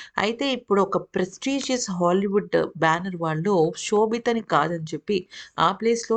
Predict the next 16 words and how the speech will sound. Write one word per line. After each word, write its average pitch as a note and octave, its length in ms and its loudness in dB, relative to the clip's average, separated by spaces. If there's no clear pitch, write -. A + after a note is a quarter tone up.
సమంతను G#3+ 600 -2
హీరోయిన్‌గా F#3 680 -2
తీసుకున్నారనమాట. D#3 840 -8
అయితే G#3 380 2
తనకి F#3+ 480 -2
అనారోగ్య G#3 500 -4
కారణంగా F#3 600 -2
కొన్ని G#3+ 280 0
నో-, A#3+ 140 2
రోజుల G#3+ 380 0
పాటు F3 300 0
సినిమాలకు F3+ 540 -4
బ్రేక్ D#3+ 260 -4
ఇచ్చింది - 300 -12
కదా D#3 200 -10
సమంత. D3+ 360 -8